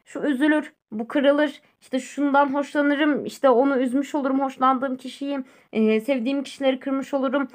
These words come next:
şu olur, bu olur. Bunları düşünme. Yani eğer bir insanla bağlantılıysa mesela. Ya da işte bu yolda zaten ben bu kadar uğraşırsam, çabalarsam,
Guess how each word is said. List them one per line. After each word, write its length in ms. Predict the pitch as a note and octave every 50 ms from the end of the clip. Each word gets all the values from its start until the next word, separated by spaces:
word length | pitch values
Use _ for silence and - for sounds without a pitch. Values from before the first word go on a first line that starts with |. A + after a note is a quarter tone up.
| - - _
şu 180 | _ - - B3+
olur, 300 | B3 C#4 B3+ D4+ C4 B3
bu 80 | C#4+
olur. 240 | C#4+ D4 B3+ B3 B3+
Bunları 340 | D4+ B4 D5+ - F#4 E4 B3
düşünme. 480 | B3+ - - C4+ C4+ A#3 F#3 E3+ F#3 - -
Yani 240 | G#3+ G#3+ G#3 G#3+
eğer 260 | D3+ G3+ A#3 A3+ A3+ G#3+
bir 80 | A#3
insanla 560 | G3+ G3+ G#3+ G#3 G3+ - A#3+ A3 G#3+ G#3 G3+
bağlantılıysa 680 | F#3+ F#3+ F#3+ F#3 F#3 F#3+ G3 - - G3+ F#3+ F#3+ - F3+
mesela. 440 | F#3 F3+ F3+ - - - - - - _ _ _ _ _
Ya 180 | - D#4 D#4+ B3
da 200 | C4+ C#4 D#4 -
işte 340 | - C4 - - C#4 A#3+ A#3
bu 80 | D4
yolda 320 | D4+ D4+ C#4+ C#4 A#3 C4+ C4
zaten 420 | B3+ B3+ B3+ C4 C4+ C#4 B3 A#3
ben 200 | B3+ C4 B3 B3
bu 60 | A#3+
kadar 240 | A#3+ C4+ C4 A#3 A#3+
uğraşırsam, 640 | G#3+ A#3 B3 A#3+ B3 A#3+ - B3 B3 - B3+ B3 A#3+
çabalarsam, 720 | - - B3 G#3+ A3+ A#3 A#3+ A#3+ A#3+ A#3+ - B3+ A#3+ A3+